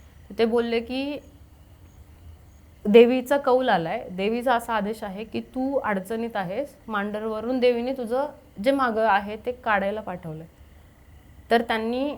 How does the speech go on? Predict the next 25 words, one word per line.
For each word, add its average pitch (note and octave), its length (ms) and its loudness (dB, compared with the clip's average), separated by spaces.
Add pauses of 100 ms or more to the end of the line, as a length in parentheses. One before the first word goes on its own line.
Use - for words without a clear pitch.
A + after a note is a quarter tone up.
(120)
अ, G3 360 2
देवीचा G#3 380 0
फोटो A3+ 280 -2
होता G3 180 -4
काळूबाईचा. F3 640 -4 (380)
देवीचे A3 400 4
भाऊ G#3 260 2
आहेत, E3+ 120 0
धाऊजी F#3 320 -4
पाटील F#3+ 340 -4
म्हणून, F#3+ 360 -10
सुरूरला B3 500 6
एक G#3 140 4
देवस्थान G3 460 -2
आहे, E3+ 140 -8
तिथे G3+ 180 -8
पण A3 200 -4
ह्या G#3+ 100 -4
गोष्टी F#3+ 300 -6
चालतात. F#3 340 -2 (420)
तर A3 60 -8
त्यांचा A3 360 4
फोटो B3 280 4
होता, A3+ 320 -2 (120)
त्यांच्या A3 640 -2